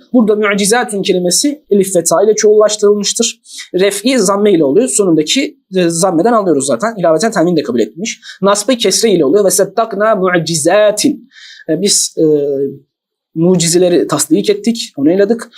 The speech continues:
Ve amennâ bi mucizatin ve mucizelere inandık. Cer ile, cer ve nasbı kesre ile oluyor. Bakın gayrimunsarifte mecrurluk alameti olarak gelen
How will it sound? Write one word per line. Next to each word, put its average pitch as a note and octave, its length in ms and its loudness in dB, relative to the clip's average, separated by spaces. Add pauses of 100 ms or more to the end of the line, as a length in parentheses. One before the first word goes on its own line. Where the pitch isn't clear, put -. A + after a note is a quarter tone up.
(120)
Ve F#3+ 60 2
amennâ G3+ 500 2
bi D#3+ 40 -2
mucizatin E3+ 540 0
ve F#3+ 80 0
mucizelere F3+ 600 2
inandık. D3 540 0 (100)
Cer F3 180 2
ile, A3 240 0 (440)
cer F3+ 380 2
ve D3+ 180 2
nasbı G#3 320 0
kesre A3 320 0
ile D3+ 100 2
oluyor. G#2+ 240 0 (140)
Bakın A3 260 -2 (160)
gayrimunsarifte A#3+ 1040 0
mecrurluk G3 480 2
alameti G3 460 2
olarak F3+ 320 2
gelen G#3 380 0